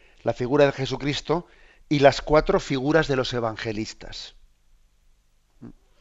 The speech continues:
Suelen son-, suelen, eh, a-, acompañar esta imagen como, como si fuesen estos cuatro notarios,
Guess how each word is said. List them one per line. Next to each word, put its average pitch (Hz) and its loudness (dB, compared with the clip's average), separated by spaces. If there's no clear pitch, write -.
Suelen 127 -2
son-, 123 -6
suelen, 127 0
eh, 120 0
a-, 120 0
acompañar 123 0
esta 131 -2
imagen 143 -2
como, 127 0
como 127 -4
si 143 -6
fuesen 175 -2
estos 151 -2
cuatro 151 2
notarios, 143 2